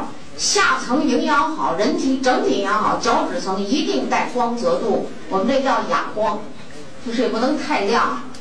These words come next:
亮的不行了，那不对，也不正常啊，叫哑光。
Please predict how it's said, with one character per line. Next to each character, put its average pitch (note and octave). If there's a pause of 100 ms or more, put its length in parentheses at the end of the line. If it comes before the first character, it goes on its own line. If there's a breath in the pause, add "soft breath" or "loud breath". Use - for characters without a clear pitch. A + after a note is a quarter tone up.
(380)
亮 C4+
的 A#3
不 A#3
行 -
了， G3+
那 G3+
不 -
对， - (640)
也 C#4+
不 F3
正 F#3
常 - (140)
啊， - (100)
叫 A#3
哑 G3 (100)
光。 A#3